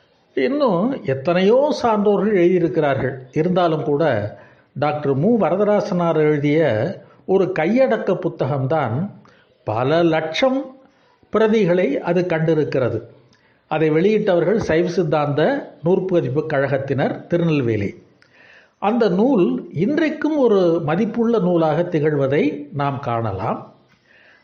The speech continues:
அடியேன் இங்கே எடுத்துக்கொண்ட நிலையிலிருந்து எப்படி செ-, சொல்லலாம் என்று சிந்திக்கும் பொழுது,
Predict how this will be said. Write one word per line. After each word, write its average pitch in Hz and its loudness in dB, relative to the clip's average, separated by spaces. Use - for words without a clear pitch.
அடியேன் 214 0
இங்கே 170 0
எடுத்துக்கொண்ட 190 0
நிலையிலிருந்து 160 2
எப்படி 247 0
செ-, 202 2
சொல்லலாம் 196 2
என்று 160 0
சிந்திக்கும் 147 -2
பொழுது, 123 -2